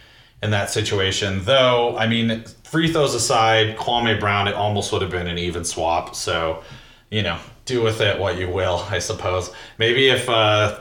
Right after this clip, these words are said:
Big Three figures out their whole free throw situation next year,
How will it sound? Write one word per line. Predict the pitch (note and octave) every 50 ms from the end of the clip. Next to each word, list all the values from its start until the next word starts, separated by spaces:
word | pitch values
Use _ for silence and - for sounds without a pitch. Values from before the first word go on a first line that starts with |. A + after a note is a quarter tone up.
| - -
Big | B2 A#2+ G#2
Three | G2 - A2+ A2 A2 G#2+ G#2+ G#2+ G#2
figures | G#2 - A#2 G#2+ G2+ A2 G#2 G#2
out | G#2 G2 F#2+ F#2+
their | G#2+ G2+
whole | G#2 G#2 G2
free | - - G2+ G2 F#2+
throw | A2+ G2+
situation | - - G2 - - F#2+ F#2 F2+ - - F#2+
next | F#2 F#2 F2+ - - -
year, | F#2+ F#2 F#2 F#2 F#2 F#2 F#2 F#2